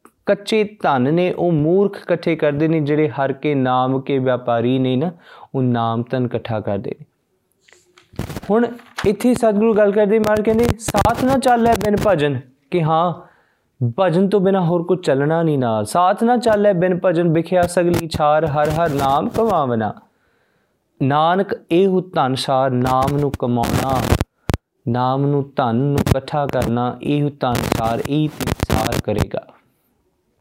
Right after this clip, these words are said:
ਸੋ ਸਤਿਗੁਰੂ, ਸਤਿਗੁਰੂ ਕਹਿੰਦੇ,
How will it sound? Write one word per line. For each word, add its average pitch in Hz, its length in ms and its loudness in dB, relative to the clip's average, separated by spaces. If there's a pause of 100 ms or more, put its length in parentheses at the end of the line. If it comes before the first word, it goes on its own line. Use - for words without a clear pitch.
(560)
ਸੋ - 180 -4
ਸਤਿਗੁਰੂ, 143 680 0 (1500)
ਸਤਿਗੁਰੂ 170 440 2
ਕਹਿੰਦੇ, 214 540 2